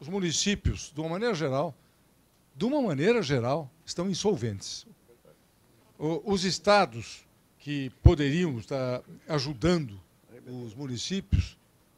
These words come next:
hoje os estados não têm condições de dar socorro aos municípios. Os estados estão cortando suas despesas, tentando enxugar seus, ajustar seus orçamentos,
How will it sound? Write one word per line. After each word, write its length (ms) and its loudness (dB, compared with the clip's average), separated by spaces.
hoje 280 -4
os 60 -12
estados 400 -4
não 140 -6
têm 240 -4
condições 520 -4
de 80 -10
dar 140 -2
socorro 380 -2
aos 100 -4
municípios. 560 0
Os 160 -4
estados 280 -2
estão 260 -4
cortando 640 6
suas 280 -2
despesas, 600 0
tentando 520 -4
enxugar 500 0
seus, 340 -8
ajustar 480 0
seus 220 -2
orçamentos, 680 -4